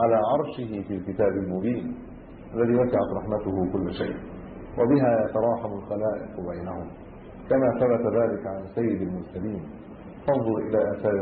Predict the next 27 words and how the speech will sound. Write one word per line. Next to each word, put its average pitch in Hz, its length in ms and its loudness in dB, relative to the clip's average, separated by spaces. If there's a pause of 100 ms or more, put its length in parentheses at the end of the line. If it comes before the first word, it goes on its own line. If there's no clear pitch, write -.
رحمة 92 360 -6
الله، 85 240 -6 (580)
كيف 143 220 2
يحيي 120 320 4
الأرض 110 240 2 (120)
بعد 92 280 2
موتها، 90 500 -4 (560)
إن 123 260 4
الله 107 600 2
يحيي 113 360 -8
الموتى 98 440 -10 (580)
وهو 113 240 4
على 98 360 2
كل 95 140 -4
شيء 87 180 -8 (120)
قدير، - 280 -12
إن 107 120 -4
ذلك 113 320 2 (120)
لمحيي 110 360 0
الموتى 92 460 0 (580)
وهو 113 200 4 (120)
على 95 260 -2
كل 90 140 -4
شيء 90 220 -8
قدير. - 260 -14 (2250)
الرحمن 117 640 2
الرحيم 92 360 -4